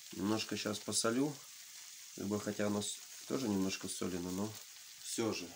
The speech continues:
Так, и щас перемешиваю. Давайте перемешаю всю эту картошечку. Она уже почти, почти, можно сказать, сделалась. Уже всё.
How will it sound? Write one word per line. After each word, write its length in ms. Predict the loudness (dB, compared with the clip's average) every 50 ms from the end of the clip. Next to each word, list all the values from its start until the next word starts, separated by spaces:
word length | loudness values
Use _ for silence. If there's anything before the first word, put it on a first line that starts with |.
| -12 -14 -16 -16 -16 -16 -16 2 4 4 4 4 2 -4 0
Так, 260 | 2 2 2 2 0
и 40 | -4
щас 500 | -2 0 2 2 2 2 0 -2 -4 -8 -10 -14 -16 -12 -4 0
перемешиваю. 720 | 4 6 6 8 8 8 8 6 4 2 0 0 -2 -2 -2 -4 -8 -8 -8 -10 -12 -14 -14 -14 -14 -16 -16 -14 -14 -14 -14 -14 -16 -16 -16 -14 -14 -12 -6 0
Давайте 360 | 2 4 4 6 4 2 0
перемешаю 600 | 0 0 2 4 4 4 2 2 2 2 2 2
всю 220 | 0 0 2 4 4
эту 140 | 2 2 0
картошечку. 680 | 0 -2 0 0 0 0 2 2 0 -2 -2 -4 0 4 4 4 4 2 -4 -6 -8 -8 -8 -10 -8 -8 -10 -10 -10 -10 -12 -12 0 4 6 6 6 4 0 -2 -2 0
Она 160 | 2 4 4
уже 140 | 4 4 4
почти, 440 | 2 2 2 2 2 4 6 8 8 8 6 4 0 -2 -2 -2 -4 -6 -8 -10 -12 -14 -16 -4 -2 0 0 0 -2 -6 -8 -8 -8 -10 -12 -14 -14 -14 -14 -14 -14 -14 -16 -16 -16 -14 -14 -14 -10 -4
почти, 340 | -2 0 0 0 2 2 4
можно 240 | 4 4 4 2 2
сказать, 320 | 0 2 4 4 2 2 2 2
сделалась. 540 | 2 4 6 6 6 4 2 2 0 -2 -2 -4 -10 -16 -16 -16 -10 -6 -6 -4 -2 0 2 2 2 0 -2 -8 -12 -14 -14 -14 -14 -14 -12 -12 -14 -14 0 4
Уже 260 | 4 6 8 8 6 6
всё. 340 | 4 2 2 2 2 2